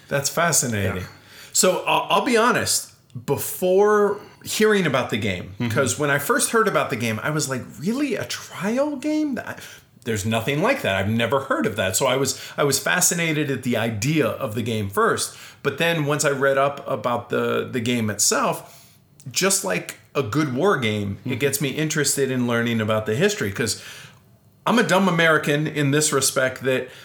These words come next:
Speaker 1: I had no idea who this guy was. I'd never heard of him before. And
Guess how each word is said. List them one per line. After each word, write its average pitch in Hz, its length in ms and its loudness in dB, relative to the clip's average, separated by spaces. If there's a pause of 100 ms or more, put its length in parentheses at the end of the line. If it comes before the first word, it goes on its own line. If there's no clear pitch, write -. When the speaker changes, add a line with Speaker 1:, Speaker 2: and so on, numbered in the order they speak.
(880)
Speaker 1:
I 143 100 -2
had 156 200 2
no 165 160 2
idea 143 420 4
who 156 220 0
this 135 180 2
guy 123 200 2
was. 117 260 0
I'd 113 160 0
never 139 300 2
heard 160 340 0
of 104 120 -4
him 90 200 -8 (160)
before. 107 460 -2 (320)
And 131 260 0